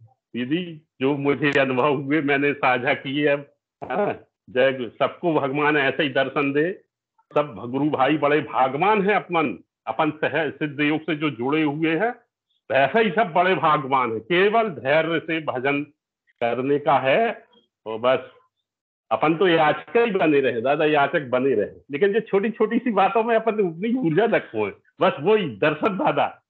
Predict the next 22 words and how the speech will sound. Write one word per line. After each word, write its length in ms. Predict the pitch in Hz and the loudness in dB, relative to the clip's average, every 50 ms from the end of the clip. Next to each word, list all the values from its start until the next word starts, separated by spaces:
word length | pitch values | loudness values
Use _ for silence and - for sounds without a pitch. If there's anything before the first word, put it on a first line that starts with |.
| _ _ 110 | _ _ -4
दिव्य 260 | 165 202 202 170 156 | -2 -2 -2 -2 -2
दर्शन 340 | 147 156 151 139 - 202 185 | 0 0 -2 -2 -4 -6 -4
कराओ 340 | - 214 208 - 226 233 196 | -2 0 2 2 4 4 2
आज, 200 | 139 120 120 123 | 2 0 0 -2
जिसके 300 | 143 139 - - 220 196 | -4 -6 -6 -6 -6 -6
लिए 560 | 165 175 165 180 185 180 175 165 139 131 - _ _ _ _ _ _ - | -4 -6 -4 -2 0 0 0 -2 -4 -6 -12 _ _ _ _ _ _ -2
हम 400 | 127 143 151 147 135 120 104 95 98 104 120 | -2 0 0 -2 -2 -4 -6 -10 -6 -4 -2
<laughs> 60 | - - - - - - - 762 - 659 698 740 719 - 214 - - - 196 190 - 214 233 226 190 127 127 127 127 101 - | -2 -2 -6 -10 -12 -14 -12 -12 -10 -8 -8 -2 0 0 0 0 0 0 -2 -2 -2 -4 -10 -10 -10 -10 -8 -8 -6 -2 -2
अब 180 | 123 - - - - | -2 -2 -4 -6 -2
पचास 320 | - 135 131 170 170 202 - - | -2 0 2 2 2 2 2 0
पचपन 300 | 196 185 185 - 185 196 | -2 -2 0 -2 -2 -2
साल 260 | 226 - 160 175 190 190 | 0 0 0 0 0 0
के 120 | 190 190 | 0 0
हो 160 | 170 - 196 | 0 2 2
गए, 180 | 190 220 220 196 | 0 0 2 0
अब 120 | 220 196 | 0 -2
करवाओ 440 | 147 - 165 160 156 165 196 233 233 | 0 0 0 2 4 4 2 2 2
तो 140 | - 214 185 | 2 2 2
आनंद 400 | 151 147 147 165 190 220 202 220 | 2 2 2 0 0 0 0 0
ले, 280 | 214 202 196 196 190 | 2 2 2 2 2
जीवन 360 | 180 151 139 160 175 175 165 - | 0 -2 -4 -4 -2 -2 -2 -2
जिए। 420 | 170 151 147 151 143 151 160 | -2 -4 -6 -6 -6 -6 -8